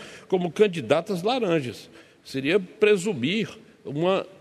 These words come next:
anormalidade, e o que contraria a boa lógica, é, das,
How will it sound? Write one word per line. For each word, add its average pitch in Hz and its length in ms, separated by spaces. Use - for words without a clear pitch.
anormalidade, 185 1120
e 104 260
o 127 140
que 127 420
contraria 156 720
a 101 320
boa 120 240
lógica, 117 420
é, 98 480
das, 104 200